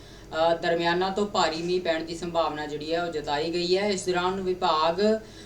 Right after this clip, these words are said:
ਵੱਲੋਂ ਪੂਰੇ ਪੰਜਾਬ ਦੇ ਵਿੱਚ ਸੋਲਾਂ ਜੁਲਾਈ ਨੂੰ ਯੈਲੋ ਅਲਰਟ ਜਾਰੀ ਕੀਤਾ ਗਿਆ ਹੈ। ਇਸ ਤੋਂ ਇਲਾਵਾ ਸੋਲਾਂ ਜੁਲਾਈ ਦੀ ਜੇਕਰ ਗੱਲ ਕਰੀਏ ਤਾਂ ਸੋਲਾਂ ਜੁਲਾਈ ਨੂੰ ਪਠਾਨਕੋਟ, ਗੁਰਦਾਸਪੁਰ, ਹੁਸ਼ਿਆਰਪੁਰ ਦੇ ਵਿੱਚ ਭਾਰੀ ਮੀਂਹ ਦਾ ਅਲਰਟ ਜਾਰੀ ਕੀਤਾ ਗਿਆ।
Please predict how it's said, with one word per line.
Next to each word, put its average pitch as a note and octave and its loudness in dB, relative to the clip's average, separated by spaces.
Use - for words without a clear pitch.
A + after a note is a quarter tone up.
ਵੱਲੋਂ A3 4
ਪੂਰੇ G#3+ 6
ਪੰਜਾਬ F3+ 2
ਦੇ F#3+ 0
ਵਿੱਚ G3 -2
ਸੋਲਾਂ F#3 0
ਜੁਲਾਈ E3+ 0
ਨੂੰ F#3+ -4
ਯੈਲੋ D#3+ 2
ਅਲਰਟ D#3+ 2
ਜਾਰੀ D3+ 0
ਕੀਤਾ D3+ -6
ਗਿਆ D3 2
ਹੈ। - -4
ਇਸ F#3+ 2
ਤੋਂ B3 4
ਇਲਾਵਾ A3+ 8
ਸੋਲਾਂ F#3 0
ਜੁਲਾਈ G#3 4
ਦੀ G#3 0
ਜੇਕਰ G3+ 2
ਗੱਲ F3+ 0
ਕਰੀਏ F#3+ 2
ਤਾਂ G#3 2
ਸੋਲਾਂ F3 -2
ਜੁਲਾਈ E3+ 0
ਨੂੰ F#3+ -2
ਪਠਾਨਕੋਟ, D#3+ -6
ਗੁਰਦਾਸਪੁਰ, D#3+ -2
ਹੁਸ਼ਿਆਰਪੁਰ E3+ -4
ਦੇ F#3 -4
ਵਿੱਚ F#3 -2
ਭਾਰੀ F3 0
ਮੀਂਹ F#3 0
ਦਾ F3+ 2
ਅਲਰਟ D#3 -2
ਜਾਰੀ D#3+ -2
ਕੀਤਾ - 0
ਗਿਆ। E3 2